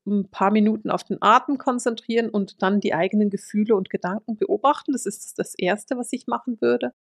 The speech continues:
Die zweite Übung für mich ist ein Bodyscan. Mal gucken, hey, wie fühle ich mich? Wo nehme ich körperlich etwas wahr? Ein Gefühlstagebuch ist etwas, was ich wunder-, wunderschön finde, viele Jahre geführt habe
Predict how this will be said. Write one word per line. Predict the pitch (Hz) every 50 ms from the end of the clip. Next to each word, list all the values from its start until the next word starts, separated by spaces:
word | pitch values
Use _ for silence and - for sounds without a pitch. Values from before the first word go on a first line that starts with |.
| _ _ _ _ _ _ _ _ -
Die | 208 208
zweite | - - 202 185 226 220 254
Übung | - 240 220 220 240 214
für | - 214
mich | 175 190 208 -
ist | 202 - -
ein | 185
Bodyscan. | 165 175 190 247 254 - - - 254 262 285 285
Mal | 240 196 202
gucken, | - 233 226 220 226 220 214 - -
hey, | 214 190 226 226 - 190
wie | 196 185
fühle | - - 214 220 254 262
ich | - 262 -
mich? | 285 294 - - -
Wo | 190 196 220 247 262
nehme | 262 262 254 247 254
ich | - -
körperlich | - 254 233 233 - 247 226 233 -
etwas | - 226 - _ - 233 - -
wahr? | 220 214 220 240 277 294 _ _ _ _ _ _ _ _ _ _ _ _ _ _ _ _ _ -
Ein | - 202 220 220
Gefühlstagebuch | 180 208 - - - - - 240 247 285 285 - - - 214 190 208 208 226 220 214 208 -
ist | 220 214 -
etwas, | 180 - - 196 - -
was | 185 - -
ich | 175 - - -
wunder-, | 208 240 247 254 254 247 240 233 226 202
wunderschön | 214 214 208 208 208 208 - 208 196 202
finde, | - - 202 196 196
viele | 190 - - 208 202
Jahre | 202 185 180 170 180 196
geführt | 190 - - - - 196 202 208 - -
habe | 196 190 185 190 190 190 196